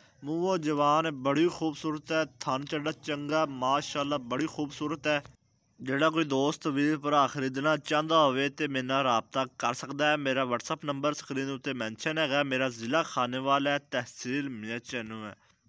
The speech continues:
दोस्तों, मेरे को तुसी अगर मेल लेना चाहो तो मेल भी लै सकदे हो, गावां भी लै सकदे हो। माशाल्लाह, जिहो जे तुसी जानवर सोचदे हो,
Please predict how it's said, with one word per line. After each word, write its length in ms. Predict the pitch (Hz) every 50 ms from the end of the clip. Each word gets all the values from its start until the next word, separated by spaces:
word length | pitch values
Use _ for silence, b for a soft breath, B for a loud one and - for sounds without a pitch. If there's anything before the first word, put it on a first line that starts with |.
| B B B B B B B B B B B B _ -
दोस्तों, 540 | 117 123 127 135 127 - - 170 175 175 165
मेरे 260 | 156 147 143 147 160
को 180 | 147 165 165
तुसी 360 | 160 156 151 - 165 160 160 165
अगर 240 | 160 147 151 156
मेल 280 | 151 139 135 143 160 175
लेना 220 | 170 160 156 156
चाहो 300 | 160 143 156 156 156 160
तो 100 | 160 156
मेल 280 | 156 139 135 143 160 165
भी 100 | 170 175
लै 180 | 156 147 143 143
सकदे 300 | - 160 147 143 147 156
हो, 80 | 156
गावां 380 | 143 131 139 139 143 147 160 160
भी 80 | 160
लै 180 | 156 147 147 143
सकदे 300 | - 160 139 139 135 147
हो। 80 | 147 139
माशाल्लाह, 500 | 139 135 135 139 - - 147 143 147 143
जिहो 340 | 143 139 147 160 160 170
जे 100 | 165 165
तुसी 180 | 151 151 151 160
जानवर 360 | 147 139 139 139 143 151 151
सोचदे 540 | 143 143 - - 139 135 135 139 135 143 151
हो, 100 | 147 151